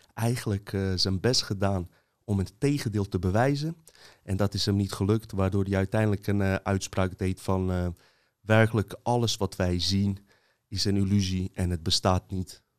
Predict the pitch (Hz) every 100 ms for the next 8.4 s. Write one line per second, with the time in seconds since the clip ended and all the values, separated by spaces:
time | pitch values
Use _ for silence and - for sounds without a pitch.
0 | _ _ 90 - 107 98 95 92 92 87
1 | - - - 90 - 101 92 92 - 92
2 | 87 87 87 82 101 113 - 110 123 -
3 | _ _ _ - 95 95 87 101 104 104
4 | 95 98 95 95 87 104 107 98 92 92
5 | 92 85 104 98 92 87 - 92 87 -
6 | 82 - 90 - 90 - 92 82 78 _
7 | 107 98 90 95 90 90 - 98 92 -
8 | 104 98 -